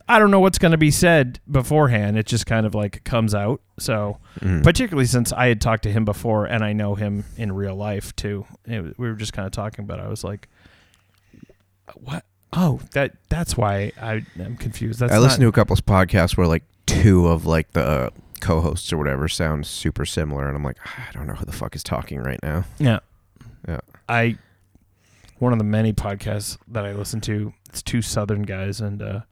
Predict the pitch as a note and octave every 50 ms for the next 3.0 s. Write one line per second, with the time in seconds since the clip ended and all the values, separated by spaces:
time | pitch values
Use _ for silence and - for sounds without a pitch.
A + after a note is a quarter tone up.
0 | _ _ _ - - - - - - - - - _ _ _ _ _ _ _ _
1 | _ _ _ _ _ - - B2 D#3 G3 A#3 A3+ A3 A3 G#3+ G3 F3 C#3+ C#3 C3
2 | - B2+ - D3+ C3+ B2+ A#2 A2+ A2+ A2+ A2 - - A#2 G#2+ A2 G#2+ G#2 -